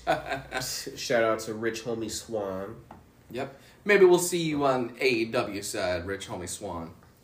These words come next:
Speaker 2: Hopefully.
Speaker 1: Anywho, number four.
Speaker 2: Cuatro.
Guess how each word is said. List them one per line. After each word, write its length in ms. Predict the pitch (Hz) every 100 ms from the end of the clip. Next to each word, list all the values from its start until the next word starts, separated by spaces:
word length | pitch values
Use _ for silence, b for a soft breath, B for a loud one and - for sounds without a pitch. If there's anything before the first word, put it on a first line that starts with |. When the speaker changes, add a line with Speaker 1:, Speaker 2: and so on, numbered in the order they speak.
| -
Speaker 2:
Hopefully. 420 | 113 - 90 95 - - -
Speaker 1:
Anywho, 400 | 190 180 135 - - -
number 440 | 143 196 247 208 208
four. 760 | - 226 226 226 175 131 107
Speaker 2:
Cuatro. 500 | 196 190 180 104 85